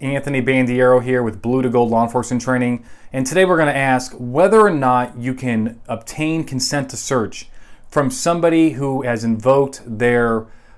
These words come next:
uh, right to silence under Miranda. And the answer is yes, you can. And the reason is because Miranda protects testimony, right? It doesn't protect, uh, citizen, or a, a, a suspect from using physical evidence against them.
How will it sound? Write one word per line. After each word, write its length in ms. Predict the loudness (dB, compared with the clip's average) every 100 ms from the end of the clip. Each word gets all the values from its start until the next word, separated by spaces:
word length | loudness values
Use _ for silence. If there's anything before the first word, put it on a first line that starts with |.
| -14
uh, 80 | -10
right 320 | 0 2 0
to 140 | -2 -8
silence 600 | -4 2 2 2 0 -4
under 220 | -2 0
Miranda. 560 | 2 0 -2 -4 -8 -12 -18 -20 -20 -12
And 140 | -6 -2
the 140 | 0
answer 360 | -2 -2 0 2
is 240 | 0 -4
yes, 340 | -4 0 0 -2
you 80 | -6
can. 400 | -6 -6 -8 -12 -18 -20 -20 -20 -12
And 180 | -6 -2
the 60 | 0
reason 640 | 2 2 4 2 0 -2
is 220 | -2 -4
because 360 | -4 -4 -4 -2
Miranda 680 | 0 0 0 -2 -2 -2 -4
protects 760 | -6 -10 -6 -2 -2 -4 -10 -12
testimony, 880 | -4 -2 -2 -2 0 0 -2 -12 -20 -14
right? 360 | 0 2 2 0 -12 -20 -20 -8
It 160 | -6 2
doesn't 340 | 4 4 0
protect, 640 | -6 -8 -2 0 0 -2 -12 -4
uh, 200 | -2 -2
citizen, 540 | -2 -2 -2 -4 -6
or 160 | -4 -4
a, 120 | -4
a, 300 | -4 -6 -6
a 40 | -8
suspect 580 | 0 2 2 0 -2
from 480 | -2 2 4 2 0 -8 -20 -14
using 400 | 0 2 2 0
physical 640 | -2 -4 -2 -2 0 0 0
evidence 400 | -2 0 -2 -2
against 420 | -6 -4 -2 -2
them. 280 | -4 -10 -12